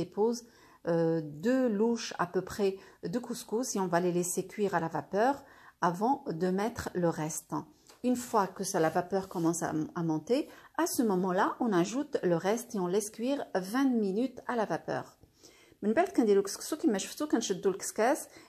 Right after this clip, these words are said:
كنديرو فيه تقريبا نص نتاع الكسكسو، كنديروه. ملي كتبقى داك البخار كيطلع، عاد كنوليو نزيدو الشي الاخر باش،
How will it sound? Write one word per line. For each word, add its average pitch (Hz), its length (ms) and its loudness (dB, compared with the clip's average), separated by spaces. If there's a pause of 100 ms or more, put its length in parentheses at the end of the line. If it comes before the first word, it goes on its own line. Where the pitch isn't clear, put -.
(100)
كنديرو 233 320 0
فيه 226 140 0
تقريبا 190 340 -2
نص 226 380 0
نتاع 180 160 -2
الكسكسو، - 560 0
كنديروه. 196 500 4
ملي 262 140 2
كتبقى 247 400 -2
داك 233 140 -4
البخار 196 340 -2
كيطلع، 247 460 -2 (400)
عاد 277 120 4
كنوليو 262 500 4
نزيدو 226 260 4
الشي 226 220 -2
الاخر 202 420 4 (420)
باش، - 400 4